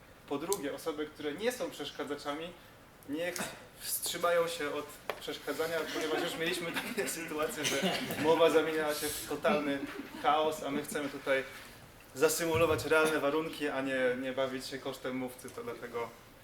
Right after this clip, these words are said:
dlatego proszę o, o wstrzemięźliwość.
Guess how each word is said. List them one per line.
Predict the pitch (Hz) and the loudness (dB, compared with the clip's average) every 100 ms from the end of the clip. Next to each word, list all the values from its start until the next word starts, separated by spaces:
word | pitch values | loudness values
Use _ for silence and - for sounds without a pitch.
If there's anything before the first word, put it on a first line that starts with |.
| - | -12
dlatego | - 127 131 127 | -8 -6 -4 -6
proszę | - 170 170 156 | 2 4 4 -2
o, | 139 135 - - - | -2 -2 -4 -16 -10
o | - | -10
wstrzemięźliwość. | - - - 170 160 151 - 131 107 101 | -6 -6 -2 -2 -2 -4 -4 -8 -8 -12